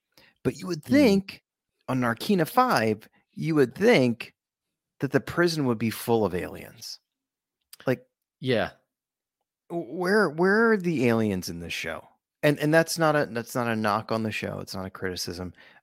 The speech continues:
Speaker 1: I just expected to see a little bit more, and I think I would have expected to see them locked up in a prison because the Empire seems to love that.
Speaker 2: Well, maybe there's just some profiling that's happening by the Empire to get the, the most able bodies that they can to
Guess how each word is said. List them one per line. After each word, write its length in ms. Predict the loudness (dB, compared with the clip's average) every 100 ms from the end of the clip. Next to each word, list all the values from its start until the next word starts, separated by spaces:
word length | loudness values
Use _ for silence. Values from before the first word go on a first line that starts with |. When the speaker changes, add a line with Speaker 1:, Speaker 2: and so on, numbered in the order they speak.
| -16
Speaker 1:
I 100 | -12
just 240 | -10 -10
expected 520 | -10 -8 -10 -12 -16
to 100 | -10
see 360 | -8 -6 -6 -6 -2
a 40 |
little 200 | 2 4
bit 140 | 2
more, 340 | 0 0 0 0
and 120 | -2
I 60 | -4
think 160 | 0
I 100 | 0
would 160 | 2 0
have 100 | 0
expected 540 | -6 -2 -2 -2 -10
to 100 | -8
see 200 | -6 -4
them 220 | -4 -4 -4
locked 400 | -4 -4 -4 -8
up 160 | -6
in 80 | -10
a 60 | -12
prison 360 | -8 -8 -8
because 280 | -10 -8 -8
the 120 | -6
Empire 320 | -6 -4 -6 -6
seems 280 | -8 -12
to 100 | -10
love 200 | -12 -12 -18
that. 180 | -20 -20 _ _ _ _
Speaker 2:
Well, 100 | -6
maybe 480 | -2 -2 -2 0 0
there's 220 | -2 -4
just 160 | -6 -6
some 140 | -6
profiling 680 | -4 -2 0 0 -2 -2 -6
that's 200 | -6 -4
happening 400 | -4 -4 -4 -6
by 160 | -4 -4
the 140 | -2
Empire 420 | -4 -4 -4 -4 -6
to 100 | -6
get 440 | -2 -2 -4 _
the, 140 | -12 -12
the 200 | -6 -6
most 360 | -2 -4 -6 -8
able 300 | -4 -2 -2
bodies 460 | -2 -4 -4 -4 -4
that 160 | -4
they 120 | -4 -6
can 460 | -4 -4 -2 -4
to 560 | -6 -4 -4 -4 -4 -8